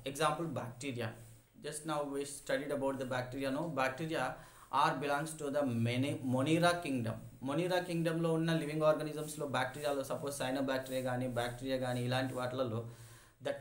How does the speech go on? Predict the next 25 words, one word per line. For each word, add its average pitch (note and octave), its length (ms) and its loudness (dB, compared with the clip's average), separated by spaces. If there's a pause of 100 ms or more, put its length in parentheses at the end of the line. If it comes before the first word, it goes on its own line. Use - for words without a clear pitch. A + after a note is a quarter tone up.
nucleus G#3+ 500 -2
is F3+ 100 -6 (120)
not F#3 140 2 (100)
surrounded E3 500 0
by D3+ 160 4
the D#3 160 -2
nuclear C#3+ 380 -2 (100)
membrane. B2 640 2 (140)
So E3 80 0 (120)
they D3+ 140 2
are C#3+ 140 2
called D#3 200 2 (200)
prokaryotes. C3+ 680 2 (280)
All E3+ 240 8
the F#3+ 120 2
prokaryotes D#3+ 640 2 (120)
are D#3+ 180 4
under C#3+ 220 0 (120)
the C#3 80 4 (560)
Monera F3+ 360 0 (100)
kingdom, C3 320 -2 (460)
but - 180 0 (920)
single E3+ 340 2
celled G#3+ 260 2
organism G#3 480 -2